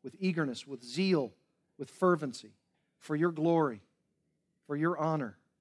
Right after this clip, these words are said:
for the good of your people, and for the evangelization of the lost as they see the church being the church and doing what the church is called to do.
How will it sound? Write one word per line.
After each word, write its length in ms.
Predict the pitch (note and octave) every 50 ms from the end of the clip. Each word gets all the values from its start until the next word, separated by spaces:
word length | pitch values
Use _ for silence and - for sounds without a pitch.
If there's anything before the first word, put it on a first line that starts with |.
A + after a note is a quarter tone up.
| _ _ _
for 60 | -
the 80 | C3+ C3
good 220 | B2 C#3 E3 F3
of 80 | F3 D#3
your 100 | E3+ D#3+
people, 460 | D#3+ - E3+ E3 D3+ - C3 A2+ - _ _ _ _ _ _ _ _ _ _ _ _ _ _ _ _ _
and 100 | C3+ C3
for 80 | _ D3
the 140 | C3+ C3+ C3+
evangelization 880 | A#2+ C3+ C#3+ C#3+ D#3 D3 D3 C#3+ D3 C3 C3+ C#3+ C#3+ C#3+ - D#3 C#3
of 80 | C3 B2+
the 60 | C3+
lost 500 | B2+ C3 C3+ C3+ C3+ C3 B2 - - _ _ _
as 160 | D3 B2 B2
they 140 | C3+ C#3+ C3+
see 260 | - - - G3 G3
the 100 | G3 F3+
church 420 | E3 - - E3+ D#3 C#3 C3+ - - C3 B2
being 320 | E3+ G3 G3 F3+ E3 D3+
the 80 | C3 C3+
church 500 | - - C#3 A2+ G#2 _ _ - - _ _ _ _ _ _ _ _ _ _ _ _ _ _ _ _
and 160 | - C#3+ C3+
doing 260 | C#3 F3 F3+ E3+ D#3+ D3+
what 160 | D#3 D#3 -
the 60 | C#3
church 360 | - - E3 C#3+ B2+ A2+ -
is 100 | B2+ A2+
called 300 | _ - D3 C3+ C3 B2+
to 60 | -
do. 220 | A#2+ A2+ A2+ A2